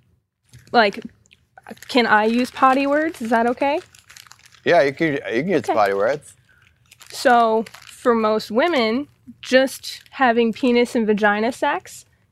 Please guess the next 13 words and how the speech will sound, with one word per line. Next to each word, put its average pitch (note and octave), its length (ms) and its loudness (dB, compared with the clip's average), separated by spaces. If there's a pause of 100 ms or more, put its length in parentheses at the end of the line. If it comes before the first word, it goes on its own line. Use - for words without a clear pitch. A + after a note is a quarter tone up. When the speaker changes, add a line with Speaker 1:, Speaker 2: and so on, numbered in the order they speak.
Speaker 1:
isn't B3 300 0
enough. A#3 680 -2
Sometimes A#3+ 1040 -4 (320)
they A3 140 2
require, G#3+ 840 0
it's A#3 160 -4
called G#3+ 400 -4
clitoral B3 760 -4
stimulation. A#3 800 -4
That's F#3 200 -6
at G#3+ 120 -4
the F#3+ 80 0
top G3+ 520 -2